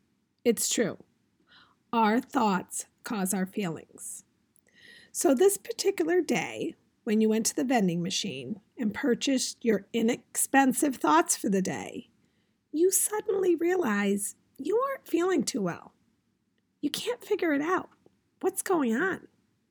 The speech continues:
Why do I feel overwhelmed? Why do I feel angry? I got a good deal on my thoughts for the day. Well, this is when this quote comes in.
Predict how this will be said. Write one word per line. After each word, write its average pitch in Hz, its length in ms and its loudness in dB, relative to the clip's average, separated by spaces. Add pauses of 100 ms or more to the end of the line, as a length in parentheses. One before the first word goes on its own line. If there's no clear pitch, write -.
(280)
Why 226 180 0
do 370 120 6
I 381 100 6
feel 359 260 2
overwhelmed? 247 840 -2 (480)
Why 196 180 0
do 226 140 4
I 214 100 4
feel 269 240 0
angry? 339 520 0 (840)
I - 140 -4
got 453 240 -2
a - 40 -2
good 269 200 6
deal 311 320 6
on 285 120 6
my 233 120 4
thoughts 311 380 0
for - 140 -8
the 370 120 4
day. 160 400 -2 (920)
Well, 254 480 6 (280)
this 277 260 2
is 403 220 6
when 240 280 4
this 196 240 2
quote 202 280 -4
comes 220 340 -8
in. 135 200 -10